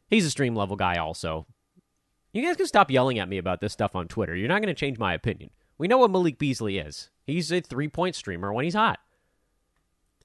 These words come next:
Sacramento blitzed the Nets. They put up a buck fifty-three. Holy moly. Somehow Kevin Durant was still good, even in a game where his team was just getting annihilated.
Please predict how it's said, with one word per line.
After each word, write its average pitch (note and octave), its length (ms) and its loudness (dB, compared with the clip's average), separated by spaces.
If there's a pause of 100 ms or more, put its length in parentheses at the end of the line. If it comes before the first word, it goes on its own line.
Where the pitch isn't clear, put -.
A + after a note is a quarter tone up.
(680)
Sacramento A#3 460 6
blitzed F#3 500 6
the D3+ 160 4
Nets. D#3+ 400 0
They D#3 120 2
put G#3+ 180 4
up F#3 100 4
a C#3 80 4
buck D3 420 4
fifty-three. D3+ 1160 0
Holy F2+ 520 -2
moly. G#2 720 -4 (160)
Somehow F#4 300 8
Kevin C4+ 260 8
Durant G#3+ 280 6
was F3 100 4
still B3+ 420 4
good, C3+ 480 4
even G#3+ 220 0
in G#3 80 4
a - 20 2
game F#3+ 220 2
where E3+ 100 0
his D3 140 -2
team F3+ 280 -2
was C#3 120 -2
just - 260 -6
getting C#3 260 2
annihilated. G#2+ 920 0